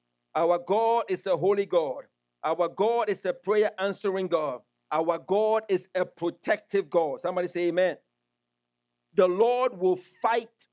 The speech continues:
for you. Somebody say, "The Lord will fight for me." That's the whole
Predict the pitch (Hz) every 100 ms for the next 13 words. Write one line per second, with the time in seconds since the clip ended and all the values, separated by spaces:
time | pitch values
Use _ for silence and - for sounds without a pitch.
0 | _ - 190 185 208 127 _ _ _ _
1 | _ _ _ _ _ _ _ _ _ _
2 | _ _ _ - _ _ _ _ - 214
3 | 214 202 208 202 202 202 214 247 269 254
4 | - _ _ _ _ _ _ _ - 208
5 | - 247 240 - 202 208 180 127 _ _
6 | _ _ _ _ _ 262 277 220 220 247
7 | 269